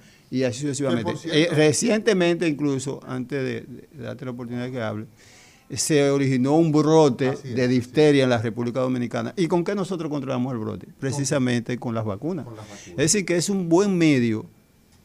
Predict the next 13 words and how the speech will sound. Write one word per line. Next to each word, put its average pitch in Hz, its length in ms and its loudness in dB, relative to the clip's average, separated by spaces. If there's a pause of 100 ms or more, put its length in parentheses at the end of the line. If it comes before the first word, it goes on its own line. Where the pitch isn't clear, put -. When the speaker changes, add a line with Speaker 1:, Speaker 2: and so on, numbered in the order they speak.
Speaker 1:
muy 127 240 0
adecuado 120 680 0
que 120 140 -6
ha 117 120 -6
permitido 127 640 -4
que 113 180 -4
muchos 147 720 -4 (260)
niños, 127 680 -2 (400)
eh, 107 240 -12
se 120 200 -6
sal-, 104 300 -8
se 117 180 -10
salven, 131 500 -4